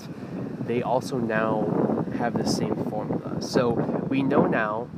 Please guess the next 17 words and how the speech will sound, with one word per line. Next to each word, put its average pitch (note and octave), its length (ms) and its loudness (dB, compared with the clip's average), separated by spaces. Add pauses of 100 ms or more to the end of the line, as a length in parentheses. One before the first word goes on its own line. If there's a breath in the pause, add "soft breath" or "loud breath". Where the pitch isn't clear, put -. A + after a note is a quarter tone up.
uh, G#2+ 280 0
according A2+ 480 0
to A2 420 -4
Kralo, G#2 520 -6
that G#2 500 -4
there G#2+ 180 -4
is A#2+ 300 -4
going A#2+ 240 -2
to A2 60 -4
be - 120 -2
no - 200 -2
tokens G#2 720 -10 (120)
in A#2+ 80 -8
the G#2+ 80 -8
game. G#2 380 -10 (800 loud breath)
Uh, G#2 320 -6 (160)
and A2 500 -2